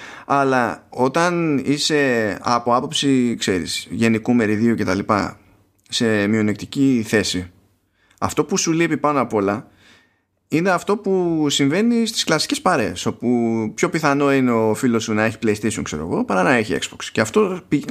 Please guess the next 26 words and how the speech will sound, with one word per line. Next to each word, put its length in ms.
σε 200
οδηγεί 520
και 160
σένα, 400
οδηγεί 220
και 80
το 120
φίλο 260
σου 80
σε 80
κάποιες 260
επιλογές 440
μετά, 500
αγοραστικές 720
και, 360
και 60
τα 120
λοιπά. 260
Αυτό, 720
για 180
να 140
παίξει 320
ρόλο 280
σε 120
τέτοιο 560
βαθμό, 600